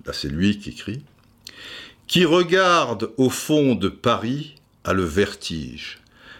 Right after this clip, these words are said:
Rien de plus fantasque. » La magie, c'est un peu de la fantaisie, quoi. C'est, tu vois, c'est machin.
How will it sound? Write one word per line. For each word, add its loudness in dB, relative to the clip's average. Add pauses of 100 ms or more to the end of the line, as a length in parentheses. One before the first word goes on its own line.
Rien 2
de 4
plus 2
fantasque. » 0 (680)
La -4
magie, 2
c'est -2
un -6
peu -4
de -4
la 0
fantaisie, -2
quoi. -4
C'est, -10
tu -12
vois, 0
c'est -8
machin. -10